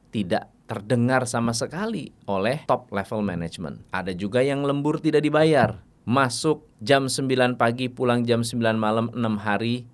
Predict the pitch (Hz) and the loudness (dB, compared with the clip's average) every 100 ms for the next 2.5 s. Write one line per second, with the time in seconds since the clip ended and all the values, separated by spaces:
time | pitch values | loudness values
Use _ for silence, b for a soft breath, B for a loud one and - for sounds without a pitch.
0 | _ - 95 101 101 107 107 98 87 - | _ -4 0 0 -2 0 0 0 -6 -10
1 | - 113 - 127 170 185 143 123 143 160 | -8 -6 -4 -4 0 0 -2 -4 -4 -6
2 | 143 123 110 131 160 | -6 -2 0 2 0